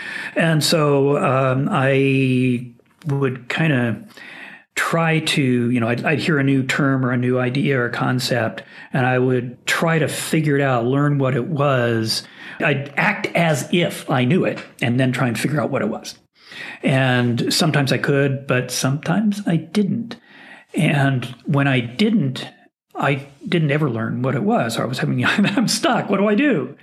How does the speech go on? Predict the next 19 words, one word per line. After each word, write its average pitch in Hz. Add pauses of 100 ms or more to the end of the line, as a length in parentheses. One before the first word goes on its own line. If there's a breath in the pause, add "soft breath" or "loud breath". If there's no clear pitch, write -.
(320 loud breath)
And 139
a -
couple 220
times 170
that 135 (220)
led 147
to 123
some 117
difficulties -
for 120
the 113
engineering 113
team 117
I 113
was 113
working 117
with 113
or 110
whatever. 110